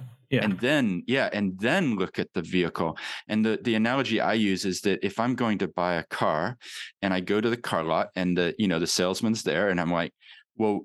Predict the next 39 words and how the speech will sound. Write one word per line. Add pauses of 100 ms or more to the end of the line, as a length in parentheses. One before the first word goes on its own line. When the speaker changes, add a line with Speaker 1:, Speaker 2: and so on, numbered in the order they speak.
(140)
Speaker 2:
what's
your
purpose?
What
do
you
want
to
use
the
car
for?" (280)
'Cause
if
you're
gonna
drive
up (380)
to
go
skiing,
you
probably
want
the
four-wheel
drive. (420)
Whereas
if
you
want
to
just
cruise
around
town
and
look
cool,